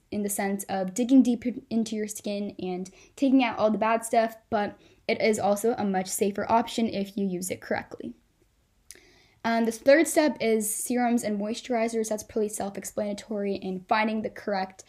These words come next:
products for your skin type. And fourth is the most important, sunscreen. If you don't have sunscreen in your skincare routine, it's pretty much a waste, as U V rays can harm your skin more and lead to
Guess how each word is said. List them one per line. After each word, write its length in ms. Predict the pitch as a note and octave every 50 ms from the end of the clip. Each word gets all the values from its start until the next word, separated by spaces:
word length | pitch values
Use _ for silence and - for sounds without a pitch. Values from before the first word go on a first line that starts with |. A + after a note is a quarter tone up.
| - - _ _ -
products 460 | - G3+ F#3+ F3+ F3+ F3+ F3+ - -
for 240 | - - F#3+ F3+ F#3
your 120 | - -
skin 280 | - - - - - G3+
type. 400 | - - D4+ C#4+ C#4 C#4 - - _ _ _ _ _ _ _ _ _ -
And 240 | A3+ A3+ A3 A3 G#3+
fourth 460 | - - - - B3 C4 D4 D4+ D4 D4 -
is 160 | - B3+ A#3
the 80 | A3+ B3
most 480 | B3 A3+ A3+ G#3+ G#3+ A3 A3 - - - -
important, 680 | G#3+ G#3 - - - G#3 G3 F#3+ - - - - - - _ _ _ _ _
sunscreen. 840 | - - - - - F#3+ F3+ F#3 F#3 - - - - - - - - - _ _ - - - - - _
If 180 | - A#3 A#3 -
you 100 | C#4+ D4+
don't 220 | A#3+ C#4 C4+ D#4 -
have 140 | G4 F#4+ -
sunscreen 500 | - - C4 C4 C4 - B3 A#3+ B3 -
in 180 | - A3+ A#3
your 120 | G#3+ G#3+ A3+
skincare 500 | A3+ - - A3+ A#3+ A#3 - - C4+ C4
routine, 420 | C4 C4 - C#4 C4 B3+ B3+ B3+
it's 200 | - G#3+ G#3 -
pretty 360 | - _ - - - B3+ C#4+ D#4
much 240 | C#4+ C#4 C4+ - - -
a 80 | G#3+
waste, 480 | G3+ F#3 F#3 F#3+ A#3+ D#4 D#4 - - - - - - - - - -
as 360 | - G#3 G3+ G3 G3 G3 G3
U 100 | A#3 A#3+ A3
V 200 | B3+ C#4 D4 C#4+
rays 320 | C4+ B3 A3+ A3+ A3+ -
can 140 | - B3+ A3
harm 360 | A3 - - A3 A#3 B3+ C#4+
your 140 | C#4+ C4+ C4
skin 500 | B3 - - - A3 G#3+ G#3+ G#3+ A3 A3 - - - - - _ _ _ _ -
more 400 | A3+ A#3 G#3+ A3 A#3+ B3+ C4 - -
and 240 | A3+ A3 A3 G#3 G3
lead 220 | G3+ G3+ G3+ G3+
to 340 | - - G#3+ F#3+ F#3 F#3+ G3